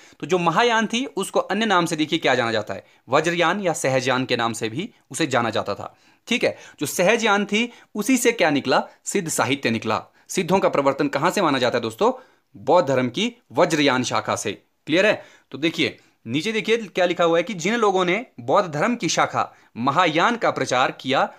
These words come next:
वे सिद्ध कहलाए। तो कौन लोग सिद्ध कहलाए? जिन लोगों ने बौद्ध धर्म की शाखा महायान का प्रचार किया।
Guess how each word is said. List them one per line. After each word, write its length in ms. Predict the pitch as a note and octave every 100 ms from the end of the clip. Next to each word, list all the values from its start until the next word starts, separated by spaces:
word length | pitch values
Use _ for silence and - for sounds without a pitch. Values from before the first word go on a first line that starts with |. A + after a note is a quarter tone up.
| _ A2+
वे 200 | F3+ A3
सिद्ध 240 | D#3+ B2+
कहलाए। 420 | A2+ G2 F2+ - _ _ _
तो 80 | C#3
कौन 300 | - D#3+ G3+
लोग 160 | A#3 G3
सिद्ध 180 | G#3 E3
कहलाए? 440 | D3 B2 D3 B3+ - _ -
जिन 160 | D3+ G#3+
लोगों 220 | F3+ E3+
ने 100 | G3+
बौद्ध 280 | E3 E3 C3+
धर्म 160 | C#3
की 140 | C#3 C3+
शाखा 460 | C3 - E3 - - _
महायान 440 | C3 C#3+ C#3+ C3+ C3+
का 120 | B2
प्रचार 340 | A#2+ A2 G#2
किया। 280 | - F#2 -